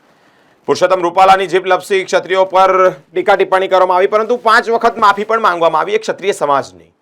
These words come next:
રાહુલ ગાંધીની જીભ લપસી, તેમના નિવેદનથી પણ વાતાવરણ ગરમાયું છે અને તે અંતર્ગત પ્રદીપસિંહ વાઘેલા, જેઓ ભારતીય જનતા પાર્ટીના દિગ્ગજ નેતા ગણાય, તેઓનો એક પત્ર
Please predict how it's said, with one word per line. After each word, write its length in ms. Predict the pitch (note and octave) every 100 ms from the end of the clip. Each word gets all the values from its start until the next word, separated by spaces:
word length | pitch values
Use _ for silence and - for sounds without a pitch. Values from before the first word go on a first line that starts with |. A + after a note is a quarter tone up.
| _ _ _ _ _ _ _ _
રાહુલ 500 | A2 D3 D3 F3+ A#3
ગાંધીની 440 | E3 D#3 D3 F#3 F3+
જીભ 260 | B2+ D#3+
લપસી, 500 | C#3+ C3 - C#3+ G#2+
તેમના 260 | F#2 C#3 D3+
નિવેદનથી 520 | C3+ D3 D3+ D3+ D#3+
પણ 160 | E3 D3+
વાતાવરણ 420 | A#2 A2+ C#3 C3+
ગરમાયું 320 | A#2+ A#2 A#2+
છે 80 | D3
અને 80 | C#3+
તે 140 | D3
અંતર્ગત 440 | C#3 C#3+ C#3+ D#3
પ્રદીપસિંહ 640 | D3 B2+ B2+ C#3+ - D#3+ B2
વાઘેલા, 400 | A2+ A2+ C#3 D#3+
જેઓ 220 | C3+ C3
ભારતીય 280 | B2+ B2 C#3
જનતા 140 | C3+
પાર્ટીના 260 | C3 C3 C3+
દિગ્ગજ 340 | A#2 A2+ B2+
નેતા 260 | A2+ A2 C3
ગણાય, 220 | C3 E3+ - _ - _ _
તેઓનો 200 | F#3+ A3
એક 200 | A3+ -
પત્ર 500 | - - - C#3 E2+